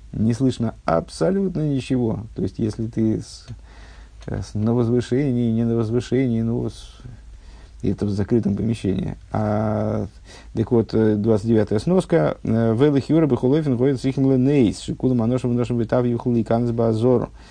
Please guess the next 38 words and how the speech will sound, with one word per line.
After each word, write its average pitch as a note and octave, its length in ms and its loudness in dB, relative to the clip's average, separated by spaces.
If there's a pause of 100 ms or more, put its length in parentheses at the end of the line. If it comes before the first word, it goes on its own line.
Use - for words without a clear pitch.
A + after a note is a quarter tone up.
(280)
Э, A2+ 80 0
на A2 120 2
первый A#2+ 280 4
взгляд, A2+ 500 2
э, A2+ 220 2
в G#2+ 100 0
любом C3 300 2
случае G#2 580 0
необходимо G#2+ 720 0
было A2 240 2
чудо, D#3+ 440 2 (380)
чтобы A2+ 320 2
все, D#3 460 2 (180)
то - 80 -2
есть - 160 0
мужчины, C#3 480 0
женщины, A#2 400 0
дети, B2 240 0
по - 140 -4
крайней A2+ 240 2
мере, G#2 100 4
поместились A2 600 2
в - 40 -18
храмовом G#2+ 480 2
дворе. A#2+ 400 4 (840)
Э, - 240 -4
для G2+ 240 2
этого A2 280 2
хотя G#2 320 2
бы G2+ 80 2
нужно, G2+ 380 2
нужно G#2+ 300 2
было G#2+ 240 2
чудо. G#2 420 2
Рей G2+ 280 2
Алших, C#3 380 -2
Канц A2+ 260 -2
Мари, A2 380 2